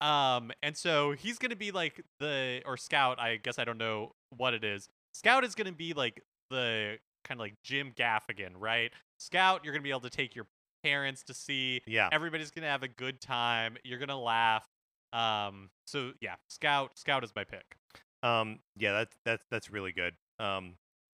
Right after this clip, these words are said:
Speaker 2: man, I forgot how good just, like, the experience of playing Murder by Numbers is.
Speaker 1: Yeah, mm-hmm.
Speaker 2: Um, like, the story is so smart and, like, it goes to such interesting places, like, just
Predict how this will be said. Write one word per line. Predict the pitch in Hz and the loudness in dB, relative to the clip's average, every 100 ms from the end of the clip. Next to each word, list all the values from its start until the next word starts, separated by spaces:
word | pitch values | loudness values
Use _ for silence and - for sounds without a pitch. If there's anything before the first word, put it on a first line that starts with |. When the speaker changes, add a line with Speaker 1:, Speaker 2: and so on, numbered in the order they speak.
| _ | _
Speaker 2:
man, | 151 208 220 208 - _ _ - | 2 4 4 0 -10 _ _ -2
I | 165 | 0
forgot | 175 196 | 2 2
how | 190 | 2
good | 160 127 131 123 120 - _ - | 0 -2 0 0 -4 -10 _ -12
just, | 127 | -4
like, | 127 107 | -2 0
the | 123 | -2
experience | 107 - 113 110 120 117 | -2 -2 0 0 -2 -4
of | 117 | -6
playing | - 110 113 110 - | -2 0 0 -4 -6
Murder | 113 113 | -2 0
by | 113 | 2
Numbers | 113 117 127 120 | 0 0 -2 2
is. | |
Speaker 1:
Yeah, | 131 107 101 131 - | 4 4 4 -2 -14
mm-hmm. | 135 135 | -10 0
Speaker 2:
Um, | 123 110 104 - | 2 2 -2 -6
like, | 123 113 | -4 -2
the | 127 | -4
story | 113 - 139 135 139 | -6 -2 2 2 2
is | 131 | 0
so | - 123 | 0 -2
smart | - - 110 110 113 110 - - | -4 -6 0 2 2 -2 -10 -6
and, | 117 107 104 | -4 -2 -4
like, | 98 95 92 - _ _ _ - | -2 -2 -2 -8 _ _ _ -10
it | 113 | -2
goes | 127 113 | -2 -2
to | |
such | 113 127 - | -4 -4 -4
interesting | - 127 113 143 | -8 -8 -8 -12
places, | 120 127 113 - 123 110 131 | -8 0 0 0 -4 -4 -4
like, | 120 | -4
just | 127 - | -6 -10